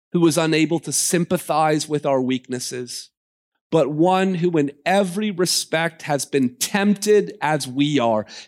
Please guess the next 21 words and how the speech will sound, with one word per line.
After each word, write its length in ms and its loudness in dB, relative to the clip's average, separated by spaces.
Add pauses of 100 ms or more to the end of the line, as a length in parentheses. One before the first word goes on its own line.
(100)
tempted 600 2
as 360 0
Adam 380 2
and 260 2
Eve 520 -2
were, 480 -2 (560)
"and 160 2
yet 440 0
without 560 -4
sin. 560 -2 (920)
So 200 2
let 360 4
us 200 0
then 300 2
with 220 2
confidence 960 0 (320)
draw 600 2
near 720 6
to 220 0
the 120 0
throne 800 4